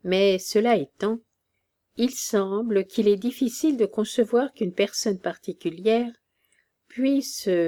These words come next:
posséder rien en propre. Je ne veux pas me contenter de répondre que s'il est difficile de sauver et d'établir la propriété des biens, supposer que Dieu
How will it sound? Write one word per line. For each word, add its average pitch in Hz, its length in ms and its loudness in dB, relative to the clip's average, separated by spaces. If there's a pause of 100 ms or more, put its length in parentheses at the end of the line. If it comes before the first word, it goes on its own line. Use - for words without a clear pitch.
(240)
posséder 220 720 4
rien 226 580 0
en 190 100 -4
propre. - 760 -6 (960)
Je 190 160 -2
ne 254 140 2
veux 208 200 2
pas 226 320 4
me 202 120 0
contenter 226 560 -2
de 226 120 2
répondre 185 800 -2 (400)
que 240 100 6
s'il 240 240 2
est 233 80 6
difficile 269 680 -2
de 202 120 -2
sauver 180 680 0
et 170 60 -2
d'établir 170 640 -2
la 131 100 0
propriété 160 720 -8
des 135 180 -8
biens, 202 380 -4 (640)
supposer 156 840 -4
que - 160 -8
Dieu 156 500 0